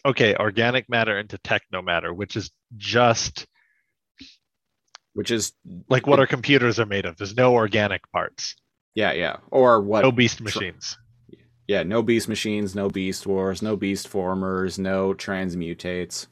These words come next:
Speaker 2: Actually, maybe a transmutate.
Speaker 1: Maybe a transmutate, but no, no, um,
Speaker 2: No
Speaker 1: no
Speaker 2: realistic
Speaker 1: Dinobots.
Speaker 2: velociraptors.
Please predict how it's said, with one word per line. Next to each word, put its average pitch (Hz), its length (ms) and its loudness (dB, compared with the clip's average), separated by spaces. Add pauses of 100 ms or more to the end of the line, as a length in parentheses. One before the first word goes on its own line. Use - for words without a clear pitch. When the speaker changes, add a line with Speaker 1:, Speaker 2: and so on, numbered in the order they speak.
Speaker 2:
Actually, 107 280 -4
maybe 95 260 -2
a 87 60 -4
transmutate. 95 840 -6
Speaker 1:
Maybe 339 240 2
a 370 60 2
transmutate, 95 960 -2
but 147 120 0
no, 180 560 4 (720)
no, 123 340 4
um, 104 500 4 (880)
Speaker 2:
No 160 140 6
Speaker 1:
no 165 60 8
Speaker 2:
realistic 139 540 8
Speaker 1:
Dinobots. 110 420 4
Speaker 2:
velociraptors. 80 760 -4